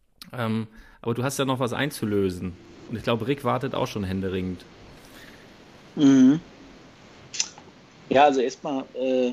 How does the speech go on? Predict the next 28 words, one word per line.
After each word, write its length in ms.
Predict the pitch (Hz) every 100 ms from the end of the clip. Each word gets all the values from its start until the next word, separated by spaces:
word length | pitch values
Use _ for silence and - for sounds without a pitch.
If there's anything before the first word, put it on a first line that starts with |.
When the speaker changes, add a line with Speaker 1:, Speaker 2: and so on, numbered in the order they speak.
| -
Speaker 2:
ja, 140 | 123 131
s-, 140 | 131
sorry, 400 | - 139 135 156
dass 180 | 156 135
ich 80 | -
heute 220 | 139 147
so 80 | 131
kurz 260 | 131 143 -
dabei 300 | 127 123 -
sein 280 | - 135 120
kann. 380 | 120 120 151 175 _ _ _ - -
Äh, 260 | 123 123 127
aber 240 | 113 127
mich 180 | 131 147
hat 120 | 131
das, 320 | 135 - 127
äh, 400 | 143 135 127 131
Schicksal 440 | 127 147 - 156 143
so 80 |
ein 80 | 143
bisschen 180 | - 151
erwischt, 380 | 143 131 151 -
was, 240 | 139 - -
äh, 220 | 147 135
dich 220 | 135 151
und 80 | 143
deine 240 | 135 135
Familie, 560 | 131 127 139 151 143